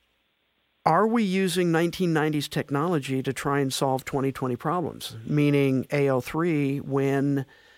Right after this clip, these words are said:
is there an easier way? And you've, I think, got a unique perspective. You worked, obviously, with Accord, and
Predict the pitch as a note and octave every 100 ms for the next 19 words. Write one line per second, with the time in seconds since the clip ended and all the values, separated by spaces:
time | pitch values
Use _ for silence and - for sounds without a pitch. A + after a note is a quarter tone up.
0 | _ _ - - - E3 F3+ D#3+ E3 D3
1 | C#3 C#3 B2 C3 B2 B2 C#3 A#2 G#2+ A#2
2 | B2+ D#3 G#3 A3 - D3 C#3+ E3 C#3+ D3
3 | C3+ C3+ C#3 C3 - B2 - E3+ F3 F#3
4 | C3+ C3 B2 D3 D3 - - C3+ C#3+ D#3
5 | E3 C#3+ B2+ - F3+ F3 F3 D#3+ B2+